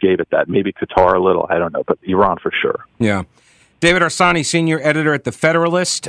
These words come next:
Speaker 2: uh, also nationally syndicated columnist, uh, author of five books, and, uh, co-host of You're Wrong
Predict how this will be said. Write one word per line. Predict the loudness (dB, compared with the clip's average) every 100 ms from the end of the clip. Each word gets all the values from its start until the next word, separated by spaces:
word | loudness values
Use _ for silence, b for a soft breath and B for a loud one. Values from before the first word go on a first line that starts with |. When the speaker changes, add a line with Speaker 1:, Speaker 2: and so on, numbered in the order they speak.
| -2
Speaker 2:
uh, | 0 2 0
also | -2 -2
nationally | 0 -2 -2 -2 -2 -4
syndicated | -4 -2 -2 -2 -4 -4
columnist, | 0 0 2 -2 -4 -8 -8
uh, | -6 -4
author | 0 -2 0 -2 -2 -4
of | -4 -6
five | -2 0 0 -2 -4
books, | -4 -4 -6 -8 -6
and, | -4 -2 0
uh, | -2
co-host | -2 -2 -2 -2 -4 -6
of | -4 -4 -2
You're | 0 0
Wrong | 2 2 2 2 0 -8